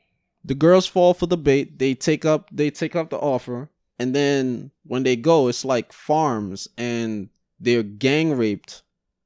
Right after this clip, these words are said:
Well, they're raped repeatedly.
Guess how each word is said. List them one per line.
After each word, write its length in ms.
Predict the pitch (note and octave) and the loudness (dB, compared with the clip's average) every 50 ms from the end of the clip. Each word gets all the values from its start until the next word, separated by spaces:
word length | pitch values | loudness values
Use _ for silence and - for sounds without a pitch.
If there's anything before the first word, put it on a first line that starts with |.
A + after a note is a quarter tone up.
| _ _ _ _ _ _ - | _ _ _ _ _ _ -4
Well, 400 | B2 A#2+ A#2 A2 G2 F2+ - A2 _ _ _ _ | -2 0 0 0 -2 -6 -10 -14 _ _ _ _
they're 200 | - A#2+ B2 B2+ | -2 0 2 2
raped 480 | A#2 A2 A#2+ A2+ G2 - - - - - _ _ _ _ _ _ _ _ _ _ _ _ _ _ _ _ _ _ _ | 2 2 2 0 0 -2 -6 -12 -16 -18 _ _ _ _ _ _ _ _ _ _ _ _ _ _ _ _ _ _ _
repeatedly. 840 | A#2 B2 A#2 - - G3 G3 F3+ D3+ B2+ A2+ A2+ G#2 F#2+ G2+ A#2 | -8 -6 -6 -2 0 2 4 4 4 2 0 -2 -4 -6 -8 -12